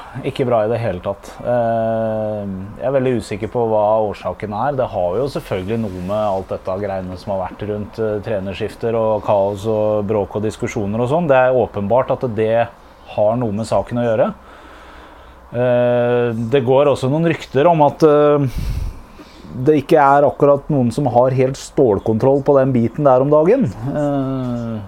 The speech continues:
vi vet jo at Lars Bohinen var veldig flink til å trekke til seg oppgaver og ha kontroll på en del oppgaver, og ære være han for det. Men, eh, kanskje noen burde tenkt litt på det når han ble borte, at det, vi må passe på at alle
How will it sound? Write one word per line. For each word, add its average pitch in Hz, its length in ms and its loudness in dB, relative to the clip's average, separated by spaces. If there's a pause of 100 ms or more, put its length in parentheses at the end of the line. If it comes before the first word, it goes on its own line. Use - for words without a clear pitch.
(120)
vi 131 120 -2
vet 113 280 -2
jo 123 100 -2
at 113 80 -4
Lars 120 180 -4
Bohinen 117 400 -4
var 120 220 2
veldig 110 260 -2
flink 107 240 -8
til 117 100 -4
å 117 280 -2 (140)
trekke - 280 -6
til 110 140 -6
seg 120 160 -2
oppgaver 113 480 -2
og 117 400 -2 (440)
ha 120 160 2
kontroll 113 400 -2
på 123 140 -2
en 123 100 0
del 117 160 0
oppgaver, 120 460 0
og 131 80 2
ære 110 120 0
være 123 200 2
han 120 100 -4
for 139 120 -4
det. 127 220 2 (140)
Men, 143 300 -2
eh, 139 180 -2
kanskje 131 320 -4
noen 110 160 -4
burde 117 280 -2 (680)
tenkt 117 240 -2
litt 127 140 0
på 139 120 2
det 123 140 2
når 127 160 2
han 123 180 -2
ble 131 160 2
borte, 139 240 -2
at 160 200 0
det, 139 280 0
vi 131 80 0
må 127 220 -4
passe - 200 -8
på 113 140 -4
at 113 120 -8
alle 120 420 2